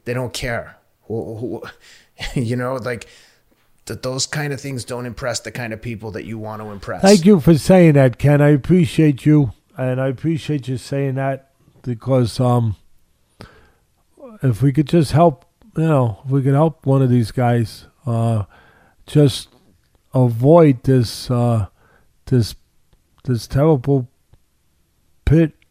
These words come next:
Speaker 2: of quicksand, uh, 'cause that's what it is. You, you're not coming out of it. You know, you're not coming
Speaker 1: Yep.
Speaker 2: out of it. You, you're not. You, you know, and, um, it's just, I just hate to see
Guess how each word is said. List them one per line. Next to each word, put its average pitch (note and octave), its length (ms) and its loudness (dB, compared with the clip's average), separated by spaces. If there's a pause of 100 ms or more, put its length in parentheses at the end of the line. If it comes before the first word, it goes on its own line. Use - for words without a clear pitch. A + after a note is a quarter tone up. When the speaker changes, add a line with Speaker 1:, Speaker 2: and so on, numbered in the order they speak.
(200)
Speaker 2:
of C#3 380 -10
quicksand, B2 680 -2 (720)
uh, A2+ 480 -4 (640)
'cause A#2+ 160 -6
that's C#3+ 260 0
what C#3+ 140 2
it B2+ 100 0
is. C#3 460 -2 (100)
You, A#2 160 0
you're A#2+ 240 -2
not C3+ 160 -2
coming D3 260 -2
out C#3 200 0
of G#2+ 120 -2
it. G2+ 120 -12 (680)
You A2+ 120 -2
know, A2+ 460 -6
you're A2 160 -2
not C3 220 0
coming D3+ 260 -2
Speaker 1:
Yep. D3 100 2
Speaker 2:
out C#3+ 120 2
of G#2 120 -4
it. G2+ 120 -12 (180)
You, A#2 220 0
you're A#2 260 -2
not. B2 360 -2 (560)
You, A#2 180 0
you A2+ 340 -4
know, A2+ 300 -2 (720)
and, A#2 280 0
um, A2 380 -2 (1400)
it's A#2+ 280 -8
just, - 420 -2
I B2+ 100 -2
just B2+ 280 0
hate D3 200 2
to B2+ 140 0
see C3+ 480 -2